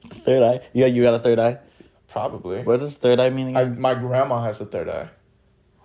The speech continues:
Speaker 1: How do, what's a third eye?
Speaker 2: Holy, let's start that, fam. Oh, the amount of s-, yo, frick it. Give me ten more minutes. The amount of ghost stories I have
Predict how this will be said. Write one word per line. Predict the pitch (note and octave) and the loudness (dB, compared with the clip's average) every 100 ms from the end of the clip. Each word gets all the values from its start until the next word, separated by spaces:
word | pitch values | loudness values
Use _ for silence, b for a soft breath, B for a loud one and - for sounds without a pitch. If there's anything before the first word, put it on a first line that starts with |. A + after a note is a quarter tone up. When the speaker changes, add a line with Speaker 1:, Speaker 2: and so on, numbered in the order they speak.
| _ | _
Speaker 1:
How | - - | -14 -6
do, | A2+ A#2+ - | -6 -6 -12
what's | A2 | -12
a | A2+ | -10
third | - - | -10 -12
eye? | - - _ _ _ _ - _ _ | -18 -20 _ _ _ _ -20 _ _
Speaker 2:
Holy, | - C3+ C3 B2 | -4 -2 -2 0
let's | C3 | -2
start | C3 D#3+ D#3 | 2 2 2
that, | B2 A#2 A2+ | 0 -2 -2
fam. | - A2 A2 | -2 -4 -4
Oh, | - B2 B2 A#2+ A2 | -2 2 2 2 0
the | B2 | 0
amount | B2 C#3 | 0 0
of | E3+ A#2+ | 0 -6
s-, | - - - A#2+ A2 | -10 -10 -10 -14 -8
yo, | C#3 A#2+ | 0 2
frick | A#2 - - B2+ | 0 -8 -6 -4
it. | A2+ F#2 - C3 | -4 -6 -8 -8
Give | C#3+ | -4
me | E3 | -4
ten | - C#3+ | -2 -2
more | B2 | -2
minutes. | A#2+ A2+ A2+ - - - | -4 -4 -8 -14 -10 -4
The | |
amount | B2+ C3 D#3 | 0 2 2
of | C#3 | 2
ghost | A#2+ A#2+ | 2 4
stories | G#3+ G#3+ C#3 | 6 6 6
I | - | 4
have | A#2 B2+ D#3+ - | 4 2 0 -6